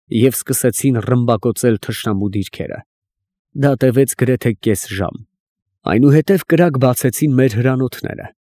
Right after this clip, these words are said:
Գլխիս վրայով թռչում են արկերն ու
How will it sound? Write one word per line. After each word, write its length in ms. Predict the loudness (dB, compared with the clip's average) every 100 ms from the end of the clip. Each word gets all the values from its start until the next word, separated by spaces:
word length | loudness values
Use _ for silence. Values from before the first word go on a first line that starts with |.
| _ _ _ -2
Գլխիս 420 | 0 2 0 -2
վրայով 420 | 0 0 2 2 0
թռչում 420 | -6 -4 0 2
են 120 | 2
արկերն 460 | 0 0 2 2 2
ու 120 | 0